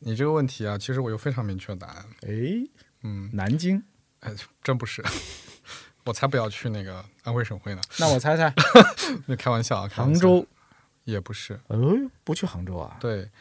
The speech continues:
Speaker 1: 以前你问我这个问题，我可能会考虑广州什么的，
Speaker 2: 哦。
Speaker 1: 因为我觉得广州好像还挺悠闲的啊。
Speaker 2: 嗯。
Speaker 1: 但是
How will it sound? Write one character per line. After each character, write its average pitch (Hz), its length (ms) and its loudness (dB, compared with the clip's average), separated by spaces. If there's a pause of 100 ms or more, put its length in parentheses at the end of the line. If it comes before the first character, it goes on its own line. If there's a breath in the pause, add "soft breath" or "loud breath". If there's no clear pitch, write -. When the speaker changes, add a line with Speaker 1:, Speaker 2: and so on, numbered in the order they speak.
(140 soft breath)
Speaker 1:
以 131 100 -2
前 196 200 4
你 277 80 4
问 131 180 4
我 117 100 2
这 113 100 -4
个 120 100 -2
问 117 140 -2
题， 110 220 -2
我 147 140 0
可 - 140 -4
能 107 140 -2
会 226 140 -2
考 - 220 -8
虑 98 100 -6
广 90 220 -8
州 120 160 -4
什 175 100 -8
么 87 140 -10
的， - 80 -20 (480)
Speaker 2:
哦。 - 80 -8
Speaker 1:
因 - 40 -2
为 - 40 0
我 - 80 2
觉 135 40 -2
得 - 60 -4
广 98 140 -6
州 120 100 -2
好 117 140 -4
像 104 100 -6
还 113 120 -6
挺 92 200 -14
悠 110 180 -6
闲 110 240 -10
的 - 60 -20
啊。 - 260 -20
Speaker 2:
嗯。 85 300 -2 (460 loud breath)
Speaker 1:
但 175 140 2
是 170 400 0